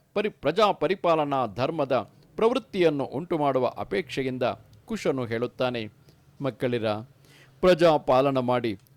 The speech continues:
ಪುಷ್ಕಲವಾದ ಧರ್ಮವನ್ನು, ಅಂದರೆ ಪುಣ್ಯವನ್ನು ಪಡೆಯಿರಿ." ಕುಶರಾಜನ ಆ ಮಾತುಗಳನ್ನು ಕೇಳಿ ಲೋಕೋತ್ತರರಾದ ಆ ನಾಲ್ವರು ಭೂಮಿಗೆ, ಭೂಮಿಯಲ್ಲಿ ಪಟ್ಟಣಗಳನ್ನು ನಿರ್ಮಾಣ ಮಾಡಿದರು.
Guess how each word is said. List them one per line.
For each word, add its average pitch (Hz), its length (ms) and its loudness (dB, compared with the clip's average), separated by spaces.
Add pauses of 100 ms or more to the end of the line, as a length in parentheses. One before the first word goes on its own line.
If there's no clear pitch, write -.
ಪುಷ್ಕಲವಾದ 139 880 2
ಧರ್ಮವನ್ನು, 139 640 -2 (200)
ಅಂದರೆ 143 360 0
ಪುಣ್ಯವನ್ನು 131 640 -4
ಪಡೆಯಿರಿ." 110 520 -4 (720)
ಕುಶರಾಜನ 190 720 4
ಆ 147 340 0
ಮಾತುಗಳನ್ನು 143 800 0
ಕೇಳಿ 135 480 -4 (240)
ಲೋಕೋತ್ತರರಾದ 208 920 4
ಆ 147 320 0
ನಾಲ್ವರು 127 800 -2 (140)
ಭೂಮಿಗೆ, 202 540 0
ಭೂಮಿಯಲ್ಲಿ 175 680 0
ಪಟ್ಟಣಗಳನ್ನು 127 880 -2
ನಿರ್ಮಾಣ 120 420 -2
ಮಾಡಿದರು. 110 500 -4